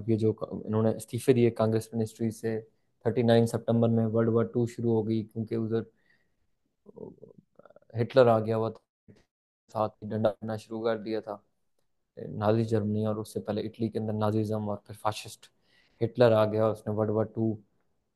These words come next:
अ, शुरू की और पोलैंड के ऊपर अटैक कर दिया और यूं ब्रिटिशर्स फिर एक वॉर में एंगेज हो गए।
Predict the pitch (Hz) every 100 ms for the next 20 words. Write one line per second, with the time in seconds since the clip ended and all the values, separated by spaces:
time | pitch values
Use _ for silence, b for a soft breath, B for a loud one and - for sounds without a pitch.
0 | 101 104 - 123 113 113 104 110 107 104
1 | - 110 110 107 - 104 107 107 104 -
2 | 107 107 104 104 107 110 110 110 104 -
3 | - - - 117 - 107 - 107 110 110
4 | 110 104 101 101 101 104